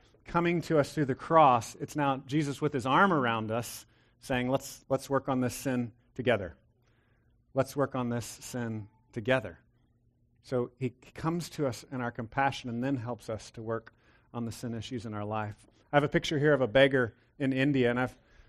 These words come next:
have a lot of good friends that have traveled to India many times, and I don't know what all of India is like, but these friends have been to many of the big cities, and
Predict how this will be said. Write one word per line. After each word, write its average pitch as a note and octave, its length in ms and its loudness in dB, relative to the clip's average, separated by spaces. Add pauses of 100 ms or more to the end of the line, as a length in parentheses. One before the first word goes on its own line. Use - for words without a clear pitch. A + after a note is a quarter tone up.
(140)
have E3 140 8
a D#3 40 6
lot D#3 220 10
of C#3+ 100 2
good C#3+ 180 6
friends D3+ 280 4
that C3+ 100 -2
have B2+ 100 -4
traveled D3 480 8
to C#3+ 160 -2
India C#3+ 340 2
many C#3 280 4
times, C3+ 480 0
and D#3 80 -4
I E3+ 80 2
don't D#3+ 140 -2
know C#3+ 180 2
what C3+ 220 0 (120)
all C#3 260 6
of C3+ 100 4
India C#3 280 2
is A#2 120 -4
like, B2 260 4
but - 140 -10
these C3+ 160 -2
friends B2+ 240 -2
have B2+ 80 -6
been C3 160 2
to B2+ 80 0
many C3 180 2
of B2+ 60 -2
the A#2+ 80 -4
big A#2 200 -2
cities, C3 440 0
and A#2+ 100 -6